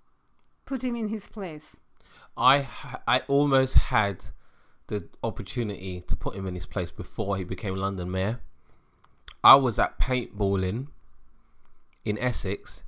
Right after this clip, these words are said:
Speaker 2: and he
Speaker 1: Okay.
Speaker 2: was there.
Speaker 1: Really?
Speaker 2: I had the chance to take out Boris Johnson with a paintball gun.
Speaker 1: So you didn't do anything?
Speaker 2: No, I didn't do anything. I should have. But then again, back then, I was quite naive.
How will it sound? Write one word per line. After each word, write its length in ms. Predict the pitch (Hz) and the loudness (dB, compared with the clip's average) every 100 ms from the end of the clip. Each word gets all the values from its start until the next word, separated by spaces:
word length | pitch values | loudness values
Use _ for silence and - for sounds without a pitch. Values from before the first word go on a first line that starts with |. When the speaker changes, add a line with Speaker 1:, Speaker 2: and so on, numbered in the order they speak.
| - | -6
Speaker 2:
and 100 | 110 | 6
he 220 | - 151 | 8 8
Speaker 1:
Okay. 20 | |
Speaker 2:
was 320 | 175 165 120 - | 6 2 2 6
there. 420 | 135 160 92 85 - 196 | 8 8 4 -2 -12 -10
Speaker 1:
Really? 340 | 220 247 302 - - | -8 -6 -8 2 6
Speaker 2:
I 80 | |
had 340 | 156 170 156 147 | 6 6 2 0
the 60 | 131 | 6
chance 800 | - 160 139 101 - - - - - - - - - | 10 10 10 4 2 0 2 -2 -8 -20 -20 -20 6
to 120 | - - | 10 12
take 420 | - 160 147 - | 12 12 8 6
out 200 | 139 - | 4 6
Boris 260 | 139 123 | 4 4
Johnson 580 | - 135 143 - 98 92 | 2 0 -2 -4 -6 -4
with 120 | 104 113 | -2 2
a 60 | |
paintball 480 | - 143 147 110 101 | 6 6 4 -2 -2
gun. 260 | 90 80 - _ _ _ _ | -2 -6 -10 _ _ _ _
Speaker 1:
So 180 | - 240 | -12 -8
you 160 | 226 247 | -6 -4
didn't 300 | 254 247 233 | -4 -4 -6
do 120 | 240 | -6
anything? 240 | 277 320 131 | -2 0 4
Speaker 2:
No, 60 | |
I 100 | 135 | 4
didn't 220 | 135 135 | 4 0
do 120 | 135 131 | 2 0
anything. 380 | 117 98 87 - - - - | 0 -4 -8 -12 -20 -18 0
I 80 | 123 | 2
should 220 | - 156 | 4 4
have. 180 | 110 90 - - - - - | 2 0 -8 -20 -20 -12 -6
But 140 | 135 | 8
then 120 | 160 160 | 8 10
again, 260 | 151 131 | 4 2
back 280 | 143 147 - | 4 2 2
then, 400 | 147 107 123 135 | 0 0 -2 -4
I 120 | - 113 | 2 2
was 400 | 113 107 - - | 4 0 -4 -10
quite 300 | - 127 - | 2 4 4
naive. 480 | 110 107 104 95 | 0 0 0 0